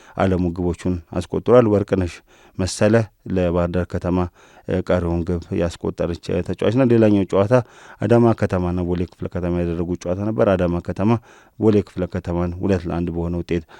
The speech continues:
አሸንፏል። ቱሪስት ቱንጋና ነጻነት መና ለአዳማ ከተማ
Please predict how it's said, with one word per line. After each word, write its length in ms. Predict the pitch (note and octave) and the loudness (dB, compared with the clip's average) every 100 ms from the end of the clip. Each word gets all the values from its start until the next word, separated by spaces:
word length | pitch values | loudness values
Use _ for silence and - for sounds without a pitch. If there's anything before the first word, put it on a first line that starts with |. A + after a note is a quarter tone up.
| - - - | -20 -10 0
አሸንፏል። 540 | A#2 - B2 A#2 C3 | 0 2 0 6 4
ቱሪስት 380 | - B2 A#2 - _ | 4 2 2 0 _
ቱንጋና 460 | A2 G#2+ F#2+ F#2 A#2 | 2 4 4 2 4
ነጻነት 440 | A#2+ G2+ F#2+ F#2 G2 | 2 2 0 0 0
መና 220 | F#2 G2+ A#2+ - | 0 2 0 -2
ለአዳማ 400 | - G2 F2 F2 E2+ | -2 0 2 0 -2
ከተማ 260 | - F2 | -6 -4